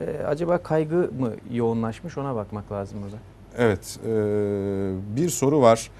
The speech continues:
Speaker 2: E, soralım ki,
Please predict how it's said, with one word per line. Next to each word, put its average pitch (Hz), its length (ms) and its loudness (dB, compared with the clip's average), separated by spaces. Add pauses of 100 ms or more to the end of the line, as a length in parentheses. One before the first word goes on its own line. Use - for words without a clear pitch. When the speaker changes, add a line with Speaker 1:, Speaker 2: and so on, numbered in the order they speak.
(340)
Speaker 2:
E, 101 640 4 (840)
soralım - 1120 4
ki, 120 340 2